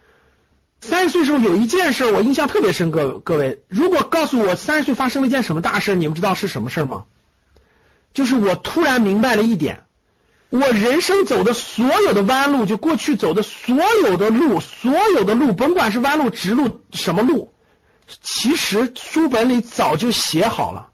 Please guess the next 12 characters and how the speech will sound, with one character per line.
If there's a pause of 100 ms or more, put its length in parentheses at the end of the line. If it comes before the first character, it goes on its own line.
(340)
而
且
写
好，
清
清
楚
楚
的
写
好
了，